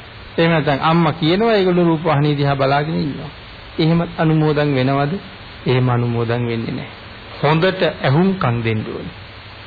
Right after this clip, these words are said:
ගෞරවය මුසු වෙන්න ඕනේ. ශ්‍රද්ධාව පෙරටු වෙන්න ඕනේ. මට බණ අහලා පිනක් රැස් කරගන්න බැරි වුණත් අපේ අම්මා අද ඇවිල්ලා අනුමෝදන් කරන ඒ පිනවත් මම රැස් කරගන්න එක වටිනවා.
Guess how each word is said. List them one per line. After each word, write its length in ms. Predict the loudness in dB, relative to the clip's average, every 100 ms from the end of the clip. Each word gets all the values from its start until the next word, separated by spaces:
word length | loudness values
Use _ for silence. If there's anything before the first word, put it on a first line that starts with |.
| -4
ගෞරවය 560 | 2 4 4 4 4 4 4
මුසු 300 | 2 2 2
වෙන්න 260 | 2 0
ඕනේ. 320 | -4 -6 -10 -12 -16 -18 -18 -20 -10
ශ්‍රද්ධාව 640 | 0 2 2 2 4 4 2
පෙරටු 380 | 2 2 2 0
වෙන්න 240 | 0 0
ඕනේ. 300 | -4 -6 -10 -12 -16 -18 -16 -6 0
මට 420 | 2 2 2 0
බණ 240 | 2 2 2
අහලා 420 | 2 2 0 0
පිනක් 360 | -2 -2 -4
රැස් 240 | -2 -4 -4
කරගන්න 440 | -4 -2 0 -2 -2
බැරි 260 | -2 0
වුණත් 280 | 0 2 0 -2 -16 -18 -20 -20 -6
අපේ 320 | -2 0 2 2
අම්මා 420 | 4 4 4 4
අද 140 | 4 4
ඇවිල්ලා 520 | 2 2 2 2 -2 -4 -16 -18 -18 -14 -2
අනුමෝදන් 640 | 2 4 4 4 2 0
කරන 260 | 0 -2 -2
ඒ 180 | 0 -2
පිනවත් 500 | 0 -2 0 0 0 -4 -18 -20 -20 -6
මම 220 | 0 2
රැස් 220 | 2 0 -2
කරගන්න 440 | -2 0 0 0
එක 120 | -2
වටිනවා. 600 | 0 0 0 0 2 0